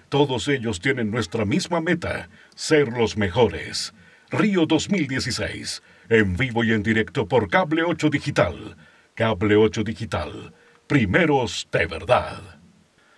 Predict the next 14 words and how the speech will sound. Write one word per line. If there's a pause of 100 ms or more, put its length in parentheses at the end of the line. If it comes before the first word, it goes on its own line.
(840)
Bueno,
amigos,
esta
ha
sido
una
pequeña
grabación
para
algunos
medios
de
acá
de